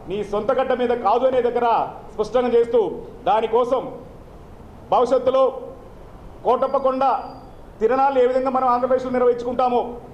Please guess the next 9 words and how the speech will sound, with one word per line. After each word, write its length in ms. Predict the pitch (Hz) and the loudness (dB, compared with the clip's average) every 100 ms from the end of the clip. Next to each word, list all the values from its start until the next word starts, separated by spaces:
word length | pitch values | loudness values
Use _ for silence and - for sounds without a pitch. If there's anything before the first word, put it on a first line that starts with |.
| - - - | -18 -16 -4
అదేవిధంగా 500 | 190 247 247 254 254 196 - - - - | 2 4 2 2 2 0 -2 -12 -10 -4
సమ్మక్క 380 | 214 269 277 285 | 0 0 0 0
సారక్క 300 | 254 262 262 233 | 2 2 0 0
జాతరల్ని 560 | 208 262 277 269 277 269 151 - - - 143 | 2 2 0 -2 0 -2 -2 -8 -16 -12 2
ఏ 20 | 226 | 2
విధంగా 240 | 254 269 277 | 4 0 0
తెలంగాణ 300 | 254 254 254 254 | 0 0 0 0
నిర్వహించుకుంటామో, 600 | 240 233 233 233 226 226 185 - - - - | 2 0 0 0 0 2 0 -4 -12 -16 0
భవిష్యత్తులో 520 | 190 226 240 240 240 | 2 2 2 2 2